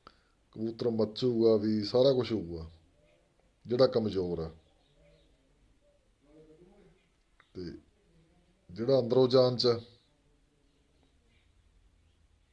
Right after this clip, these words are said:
ਕਿ ਉਹ ਇੱਕ ਦਿਨ ਨਾਲ ਤਾਂ ਭਲਵਾਨ ਬਣਦੇ ਨਹੀਂ, ਆਪਾਂ ਦਸ ਦਿਨ, ਵੀਹ ਦਿਨ ਬਦਾਮ ਪਾ ਦਿੰਦੇ ਆ। ਬਦਾਮਾਂ 'ਚ ਗੁੱਡ ਫੈਟ ਜ਼ਰੂਰ ਹੁੰਦੀ ਆ, ਪਰ ਜਿਹੜੀ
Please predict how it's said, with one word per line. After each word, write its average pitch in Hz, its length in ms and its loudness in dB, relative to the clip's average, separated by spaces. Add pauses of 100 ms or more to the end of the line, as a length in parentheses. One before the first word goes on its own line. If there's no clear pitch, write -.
(420)
ਕਿ 127 100 -10
ਉਹ 120 100 0
ਇੱਕ 117 140 -4
ਦਿਨ 123 200 2
ਨਾਲ 123 120 0
ਤਾਂ 123 100 4
ਭਲਵਾਨ 117 360 2
ਬਣਦੇ 101 300 0
ਨਹੀਂ, 113 120 0
ਆਪਾਂ 113 200 2
ਦਸ 110 240 2
ਦਿਨ, 117 180 -2
ਵੀਹ 117 200 -2
ਦਿਨ 117 160 -2
ਬਦਾਮ 104 360 0
ਪਾ 101 160 2
ਦਿੰਦੇ 101 260 -6
ਆ। 101 120 -10 (3000)
ਬਦਾਮਾਂ 117 420 0
'ਚ 123 60 -2
ਗੁੱਡ 113 240 -2
ਫੈਟ 117 220 4
ਜ਼ਰੂਰ 117 280 -2
ਹੁੰਦੀ 113 320 -2
ਆ, 104 100 -2 (1200)
ਪਰ 101 120 -8
ਜਿਹੜੀ 113 260 -6